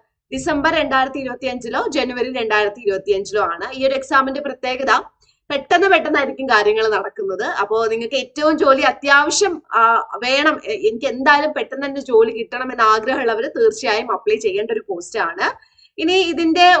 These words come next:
ഒരു വേക്കൻസി പറയുന്നത് എഴുന്നൂറ്റി അൻപത് വേക്കൻസീസ് ആണ് വരുന്നത്. എഴുന്നൂറ്റി അൻപത് വേക്കൻസീസ് ആണ് വരുന്നത്. ഇനി scale of pay എന്ന് പറയുന്നത് ബേസിക് പേ തന്നെ തുടങ്ങുന്നത് നാൽപത്തെട്ടായിരത്തി നാനൂറ്റി എൺപത് രൂപയാണ്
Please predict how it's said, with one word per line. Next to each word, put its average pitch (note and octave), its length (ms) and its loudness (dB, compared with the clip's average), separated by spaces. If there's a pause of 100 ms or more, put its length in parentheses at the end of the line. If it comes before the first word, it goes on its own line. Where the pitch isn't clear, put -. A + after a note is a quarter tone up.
ഒരു D#4 100 -2
വേക്കൻസി C#4 560 -4
പറയുന്നത് C#4 340 -2
എഴുന്നൂറ്റി C4+ 500 -2 (120)
അൻപത് B3+ 440 -8
വേക്കൻസീസ് G#3 520 -4
ആണ് G3 160 0
വരുന്നത്. F3+ 380 -8
എഴുന്നൂറ്റി G#3 520 0
അൻപത് G3 460 -4
വേക്കൻസീസ് F#3 480 -10
ആണ് F3 220 -8
വരുന്നത്. E3+ 340 -2 (640)
ഇനി D#4 120 0
scale E4 420 2
of F4 140 -2
pay D#4 140 0
എന്ന് D4+ 100 2
പറയുന്നത് C#4+ 340 0 (120)
ബേസിക് D#4 460 -2
പേ C#4 120 0 (140)
തന്നെ B3+ 140 -6
തുടങ്ങുന്നത് G#3+ 520 -2 (120)
നാൽപത്തെട്ടായിരത്തി B3 840 0 (120)
നാനൂറ്റി G#3 600 -2
എൺപത് A3 520 -2
രൂപയാണ് F#3 500 2